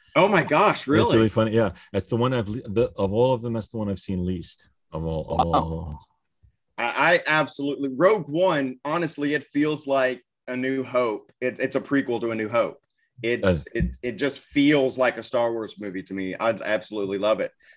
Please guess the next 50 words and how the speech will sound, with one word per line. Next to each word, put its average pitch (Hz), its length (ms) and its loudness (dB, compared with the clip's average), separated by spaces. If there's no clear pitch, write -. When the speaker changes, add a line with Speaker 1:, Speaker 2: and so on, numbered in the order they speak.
Speaker 1:
But 131 360 2
to 147 120 2
your 160 220 0
point, 135 420 -2
Tony, 135 200 0
you 131 160 0
said 131 260 0
you 151 100 -2
haven't 143 340 -2
rewatched 120 1000 -2
the, 107 560 -8
the 110 80 -6
Marvel 120 340 2
movies. 98 420 -8
I've 127 180 2
Speaker 2:
Not 123 200 0
yet, 117 160 6
Speaker 1:
watched - 180 2
Speaker 2:
because 98 380 2
there's 92 180 -4
so 101 120 -2
ma-, 95 180 -2
there's 92 220 -6
so 107 100 -4
many 101 220 0
of 87 100 2
them. 90 140 -2
Speaker 1:
There 120 160 4
Speaker 2:
<laughs> 170 200 4
Speaker 1:
is, - 240 -14
but 147 120 0
I've 190 260 4
gone 170 240 2
back 147 320 0
and 135 100 -6
started, 147 480 2
'cause 143 120 -6
now 165 100 0
you 160 220 0
can 131 400 -6
just 127 260 -10
Google 131 320 -2
it 117 100 -2
online 120 380 -2
and 107 140 -6
you 135 100 0
can 131 180 -4
find 117 380 -2
the 113 100 2
whole, 123 600 2